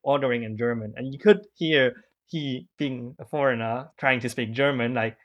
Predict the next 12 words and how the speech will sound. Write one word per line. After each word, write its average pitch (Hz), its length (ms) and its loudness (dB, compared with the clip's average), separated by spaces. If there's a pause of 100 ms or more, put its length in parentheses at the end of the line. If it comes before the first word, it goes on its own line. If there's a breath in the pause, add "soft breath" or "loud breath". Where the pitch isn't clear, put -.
(200)
you 139 100 -4
should 208 260 6
have 170 240 2 (220)
heard 135 360 6
that 123 260 4
he 139 140 -2
was 127 220 2
a 117 80 -4
foreigner 120 600 2 (380 loud breath)
and, 113 240 -2
like, 117 220 -2 (120)
replied 123 680 2